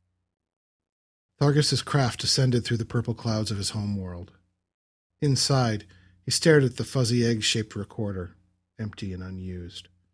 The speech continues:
The tips of his tentacles were folded beneath the base of his trunk, useless.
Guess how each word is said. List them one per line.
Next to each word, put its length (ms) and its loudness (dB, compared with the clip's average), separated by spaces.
The 60 -4
tips 260 2
of 80 6
his 120 2
tentacles 440 0
were 60 -2
folded 480 0
beneath 260 -2
the 80 -8
base 260 -4
of 60 -8
his 140 -10
trunk, 400 -10
useless. 520 -14